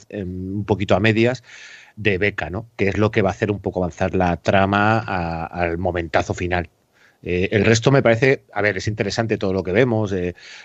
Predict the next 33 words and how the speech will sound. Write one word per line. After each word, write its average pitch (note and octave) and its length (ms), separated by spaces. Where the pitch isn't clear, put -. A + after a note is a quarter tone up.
la F2+ 180
parte G2+ 340
de F#2+ 320
la F2+ 140
relación F2+ 320
de F#2+ 80
Patriota G#2 520
con, F#2 540
con G2+ 160
los F2 140
siete, A#2 460
cómo G2 240
los F#2 320
manipula, F#2 440
cómo A#2+ 180
todos A2 240
le F#2+ 100
tienen F2 300
miedo, A2+ 400
la G#2 180
parte A2+ 300
del G#2 360
padre G#2 260
de F#2 80
Hugh A#2 80
y A2 60
tal, B2+ 160
pero A2 140
me G#2+ 60
parece A2+ 180
que B2 60
son C#3 360
ya B2+ 280